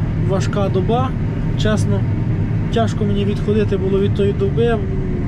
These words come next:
Доба в тракторі то вже трошки, то вже трошки заважко для мене. Чи то я вже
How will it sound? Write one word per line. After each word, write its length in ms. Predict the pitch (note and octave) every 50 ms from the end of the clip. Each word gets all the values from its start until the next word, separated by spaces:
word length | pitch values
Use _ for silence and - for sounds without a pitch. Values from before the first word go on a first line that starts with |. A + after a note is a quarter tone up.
| - - - - - - - - - - - - - - - - -
Доба 200 | - G3+ G#3+ A3+
в 100 | A3+ A3
тракторі 440 | A3 A3 A3+ A3 - - G#3 G#3 G3+ -
то 60 | -
вже 120 | - -
трошки, 320 | - - - - C#3+ - D3 D3+ D3+ C#3+ - - - - - - - - - - - - - - - -
то 60 | - A#3+
вже 100 | A#3 B3+
трошки 360 | - - B3 - - A3+ G#3+ G3+
заважко 500 | G#3 G#3 G#3+ A#3+ A#3+ A#3 - - - F3
для 180 | - F3 E3+
мене. 280 | E3 D#3+ D#3 D3+ D#3+ -
Чи 140 | - - -
то 100 | F#3+ G3
я 120 | G3+ G3
вже 260 | F#3 - G3 G3 F#3+